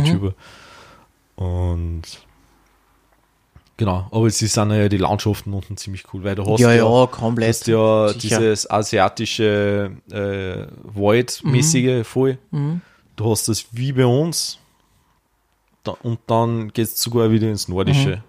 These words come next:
Speaker 2: Mhm. Ja. Nein, ist sicher mega.
Speaker 1: Was
Speaker 2: Also
Speaker 1: dort nicht Südische ist, weil das einfach umgekehrt
Speaker 2: Ja.
Speaker 1: ist. Also von der Landschaft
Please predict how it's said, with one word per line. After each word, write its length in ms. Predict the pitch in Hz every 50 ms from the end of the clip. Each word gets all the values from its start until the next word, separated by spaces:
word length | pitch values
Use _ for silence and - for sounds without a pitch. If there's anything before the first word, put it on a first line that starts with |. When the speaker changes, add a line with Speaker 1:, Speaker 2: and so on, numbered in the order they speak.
| _ -
Speaker 2:
Mhm. 80 | 180 127
Ja. 180 | 127 127 - - - _ _ _ _ _ _ - -
Nein, 280 | 117 117 110 120 127
ist 160 | 127 - - -
sicher 240 | 139 120 - 139
mega. 340 | 123 120 117 117 131 123 117 -
Speaker 1:
Was 200 | 107 104 104 -
Speaker 2:
Also 140 | 131 113 101
Speaker 1:
dort 140 | 98 120 110
nicht 140 | 98 95 90
Südische 500 | - - - 110 101 104 101 - - 95
ist, 300 | 92 92 90 87 - 90
weil 200 | 87 87 90 90 85
das 200 | - - - -
einfach 220 | 87 80 82 80 - -
umgekehrt 420 | - 107 104 104 - 135 131 127
Speaker 2:
Ja. 60 | 92 90
Speaker 1:
ist. 160 | - - - -
Also 160 | 107 - 92
von 140 | - 110 104
der 80 | 90 90
Landschaft 380 | 87 95 95 - 113 101 -